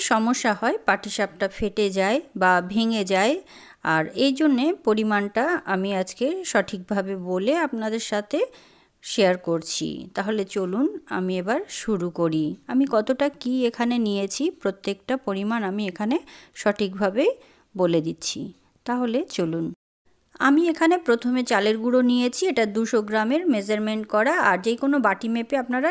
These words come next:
নিতে পারেন। আমি এক বাটি নিয়েছি, আর সেই বাটিরই হাফ বাটি আমি ময়দা এখানে নিয়ে নিলাম। আর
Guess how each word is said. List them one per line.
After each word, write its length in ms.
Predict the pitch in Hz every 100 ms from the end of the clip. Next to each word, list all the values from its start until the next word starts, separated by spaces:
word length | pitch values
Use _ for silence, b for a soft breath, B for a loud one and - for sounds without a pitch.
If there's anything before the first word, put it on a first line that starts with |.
| 381
নিতে 220 | 202 180 165
পারেন। 300 | 160 165 165 175 -
আমি 140 | 175 185 180
এক 60 | 185
বাটি 220 | 190 185 214
নিয়েছি, 360 | 214 220 214 302 339 - -
আর 80 | 175 -
সেই 140 | 277 285
বাটিরই 360 | 302 294 285 269
হাফ 140 | 202 190
বাটি 240 | 196 208 233 226
আমি 120 | 269 359
ময়দা 300 | 226 185 185 190
এখানে 260 | 185 214 277 339
নিয়ে 180 | 196 170
নিলাম। 340 | 165 160 160 160 160 B B B B B - -
আর 100 | 160